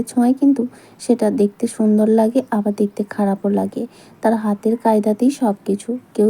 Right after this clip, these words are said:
চায় না এম-, মানে এমন অনেক মেয়ে আছে দেখেছি, এমন অনেক বাড়ি আছে তাদের বাড়িতে কোনো ফার্নিচারই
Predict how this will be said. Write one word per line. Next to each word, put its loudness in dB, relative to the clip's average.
চায় 2
না 0
এম-, 4
মানে 2
এমন 4
অনেক 4
মেয়ে 2
আছে -4
দেখেছি, 0
এমন 2
অনেক 0
বাড়ি 2
আছে -2
তাদের 2
বাড়িতে 4
কোনো 4
ফার্নিচারই 2